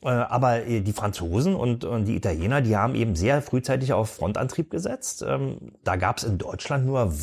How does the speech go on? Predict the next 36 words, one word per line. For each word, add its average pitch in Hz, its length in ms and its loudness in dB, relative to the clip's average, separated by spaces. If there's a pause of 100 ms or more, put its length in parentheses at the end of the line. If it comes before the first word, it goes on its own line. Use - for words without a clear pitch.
wenige. 120 680 2
Also 82 260 -4
Ford 113 540 -2
hat's 131 240 -2
mal 131 160 2
eine 135 160 0
Weile 127 260 4
gemacht, 139 540 -4 (880)
äh, 113 180 2 (240)
ist - 160 -6
dann 135 140 0
aber 123 180 0
so 110 180 2
halbherzig 127 680 2
nur 135 280 -2
da 120 360 0
zugange 131 420 -2
gewesen. 120 540 0 (280)
Opel 131 340 4
ja 107 320 4
gar 85 320 0
nicht. 214 380 0
Ja, 98 160 -6
also 101 140 -6
die 98 180 -4
haben 95 200 -2
auch 107 200 -2
erst 110 300 -2
mit 110 100 -4
dem 98 400 -2 (220)
D-Kadett 92 720 2
überhaupt 95 260 -2
angefangen, 85 520 -4
Frontantriebsautos - 880 -8
zu - 100 -10
bauen. - 260 -16